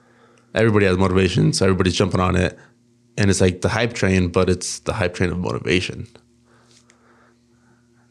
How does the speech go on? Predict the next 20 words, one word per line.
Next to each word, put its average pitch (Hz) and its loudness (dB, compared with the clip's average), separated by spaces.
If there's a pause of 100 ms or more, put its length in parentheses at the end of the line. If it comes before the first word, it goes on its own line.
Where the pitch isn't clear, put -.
So - 0
it's 92 0
gonna 98 2
last. 98 0 (500)
If 113 0
that's 120 2
what 123 0
you 110 4
need 113 4
to 113 0
get 104 2
started, 107 0
cool, 113 4
chingon, 104 0
do 104 4
it. - 0 (680)
But 101 2
what's 101 4
gonna 98 2
happen 92 -2